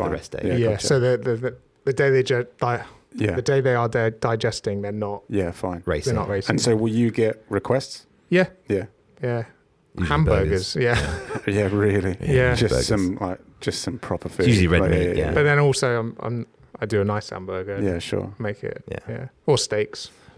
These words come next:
Speaker 2: But
Speaker 3: Get some really nice meat.
Speaker 2: Yeah.
Speaker 1: Yeah.
Speaker 2: But, like, I think you're, you're underselling some of the, the, the food you do as well, like the bus food he's talking about, just being plain rice and stuff like this.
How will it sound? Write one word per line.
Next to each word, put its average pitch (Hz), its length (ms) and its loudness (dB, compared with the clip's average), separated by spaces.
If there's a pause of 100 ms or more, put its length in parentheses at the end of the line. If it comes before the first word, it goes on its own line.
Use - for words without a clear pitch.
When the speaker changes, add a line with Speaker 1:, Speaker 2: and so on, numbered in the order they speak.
Speaker 2:
But - 140 -4
Speaker 3:
Get 110 140 -2
some 123 180 -2
really 110 140 0
nice 107 280 -2
meat. 110 320 -4
Speaker 2:
Yeah. 95 320 -6
Speaker 1:
Yeah. 87 220 -4 (380)
Speaker 2:
But, 147 100 2
like, 180 200 4
I - 280 -2
think 175 220 2
you're, 170 160 4
you're 135 160 6
underselling 139 400 4
some 110 140 2
of 92 60 2
the, 95 100 6
the, 90 400 2
the 87 160 2
food 104 240 0
you 87 100 0
do 92 120 4
as 90 120 4
well, 92 160 4
like 87 140 0
the 78 60 -6
bus 90 180 0
food 92 160 0
he's 85 120 -2
talking 87 180 -6
about, 78 140 -4
just 85 100 -8
being 90 180 0
plain 87 240 2
rice 85 300 0
and 82 100 -6
stuff - 160 -8
like 85 100 0
this. - 180 -6